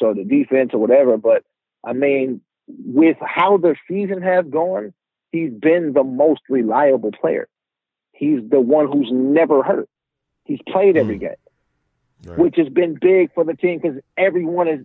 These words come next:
Speaker 1: been hurt.
Speaker 2: Right.
Speaker 1: So you, the best ability is availability. You hear that all the time. He's been available,
Speaker 2: Mm.
Speaker 1: right?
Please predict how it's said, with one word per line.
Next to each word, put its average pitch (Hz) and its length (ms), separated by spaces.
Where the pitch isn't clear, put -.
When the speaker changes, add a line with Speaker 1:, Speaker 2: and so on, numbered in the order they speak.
Speaker 1:
been 170 180
hurt. 214 260
Speaker 2:
Right. 85 240
Speaker 1:
So 175 260
you, 190 400
the 143 180
best 180 540
ability 139 800
is 123 120
availability. 120 800
You 127 140
hear 143 160
that 139 160
all 120 140
the 117 60
time. 139 280
He's 135 200
been 113 200
available, 107 680
Speaker 2:
Mm. 104 80
Speaker 1:
right? 156 340